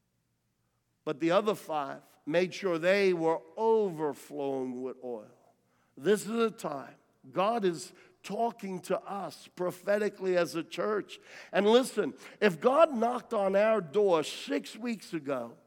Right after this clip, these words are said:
then that tells me God wants to do something. And that's what excites me. I, wh-, when this first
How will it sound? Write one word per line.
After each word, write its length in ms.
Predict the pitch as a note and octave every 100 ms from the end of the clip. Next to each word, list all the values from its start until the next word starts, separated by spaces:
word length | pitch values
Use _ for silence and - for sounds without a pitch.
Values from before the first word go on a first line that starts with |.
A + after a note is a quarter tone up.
| _ _ _ _ _ _ _ -
then 120 | E3
that 200 | A3 A3+
tells 340 | A3+ A#3 F3+
me 220 | E3+ D#3+ - - _ B2+
God 540 | D#3 F3+ F#3 G3 F3
wants 720 | D#3+ C3+ D3+ E3 F3 - - -
to 100 | G#3
do 380 | E3+ D#3 G#3 G#3+
something. 640 | - - E3 C#3+ - - - _ _ _ _ _ _ _
And 100 | C#3+
that's 240 | G#3 B3+ A3+
what 160 | B3+
excites 600 | B3+ - - B3+ B3 - F#3+
me. 280 | E3 A#2+ - - - _
I, 120 | G3+ G#3 F#3+
wh-, 260 | G3+ F3
when 320 | F#3+ G#3 G#3+
this 200 | G#3+ C4+
first 420 | - C4 B3+ G#3+